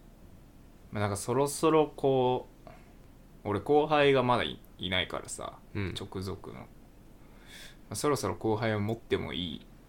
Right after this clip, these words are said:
Speaker 1: 頃合いなのかな、と。
Speaker 2: 後輩いないってすごいね。
Speaker 1: <laughs> いるよ、チームには。
Speaker 2: ああ。
Speaker 1: チームにはいるけど、別に俺が直接教えるとかじゃない。
Speaker 2: ああ。
Speaker 1: 別に。
Speaker 2: 教える側に回るっていう。
Speaker 1: うん。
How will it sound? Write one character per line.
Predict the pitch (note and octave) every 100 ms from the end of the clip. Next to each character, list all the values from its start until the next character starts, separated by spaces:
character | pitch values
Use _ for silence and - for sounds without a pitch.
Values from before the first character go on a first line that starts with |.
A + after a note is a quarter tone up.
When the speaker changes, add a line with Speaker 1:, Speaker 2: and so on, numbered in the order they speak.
| - - - -
Speaker 1:
頃 | - G2 F#2
合 | F#2
い |
な | F2+ E2
の |
か | - G2+
な、 | G1+ - - - - - - -
と。 | - - - - - -
Speaker 2:
後 | - D#3
輩 | D#3+ D3 C#3
い |
な | C3+
い | C3
っ |
て | - - - D#2
す | - -
ご | G#2
い | D#2+
ね。 | - - A#2 - - - - -
Speaker 1:
<laughs> | - - - - - -
い | G#2+
る | C3
よ、 | F#3+
チ | G#3+ G2
ー | E2+
ム | A#1
に | C#2
は。 | -
Speaker 2:
あ | G#2+ F2+ E2
あ。 | - - - - -
Speaker 1:
チ | D3+
ー |
ム | D3+
に | B2
は |
い | A#2+
る | B2+
け | B2+
ど、 | C#3 G#2+ - - - -
別 | A2+ -
に | A2+
俺 | A2 B2
が | B2+
直 | - G#2+
接 | A#2+ A2+
教 | A#2 A2+
え | A#2+
る | A#2
と | -
か | A2
じ | -
ゃ | A1
な | -
い。 | -
Speaker 2:
あ | - F#2+ - -
あ。 | - -
Speaker 1:
別 | -
に。 | - - - - - - - - -
Speaker 2:
教 | G2 - G2
え | G2
る | G#2
側 | G#2+ A2+
に | A#2
回 | A2 G2+ G2
る |
っ | -
て | - -
い | -
う。 |
Speaker 1:
う | -
ん。 | F#2+ -